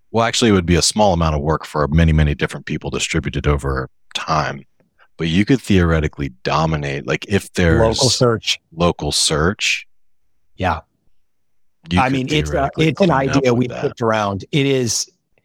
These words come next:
Speaker 2: it's a, it's a badass idea, right? 'Cause, I mean, uh, that's the thing that's probably, um, I'd say an S E O, that's probably the most approachable thing now is local search,
Speaker 1: Yeah.
Speaker 2: right?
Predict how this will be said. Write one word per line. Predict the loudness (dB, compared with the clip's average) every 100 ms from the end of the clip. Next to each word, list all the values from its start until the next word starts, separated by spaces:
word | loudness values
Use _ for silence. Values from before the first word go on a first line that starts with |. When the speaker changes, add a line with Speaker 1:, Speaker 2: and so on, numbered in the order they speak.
| _ _ _ _ _ -4
Speaker 2:
it's | -2 -2
a, | -4 -4
it's | -2 0
a | 2
badass | 2 0 -2 -4 -2
idea, | -2 -2 -4 -8 -2
right? | -2 0
'Cause, | 0 2
I | 4
mean, | 4 0 -4 _ _ _ _ _ -6
uh, | -2 -2
that's | 0 -2 -2 0
the | 0
thing | 2 0
that's | -2 -6
probably, | -4 2 2 2 2 2 4 2
um, | 0 0 0 0 -2 -8 _ _ _ _ _ _ -20 _ _ _ _ -4
I'd | -2 0
say | 2 2 0 -6 _ _ -6
an | 0 0 0
S | -2 2
E | 2 4
O, | 2
that's | 0 -2
probably | 0 2 4
the | 4
most | 2 2
approachable | -4 -2 0 0 0 -2
thing | -4 -4 -2 -4 -4
now | -2 0 0
is | -2
local | -4 -4 -6
search, | -4 -4 -4 -8 -10 _ _ _ _ -10
Speaker 1:
Yeah. | -2 -2
Speaker 2:
right? | -2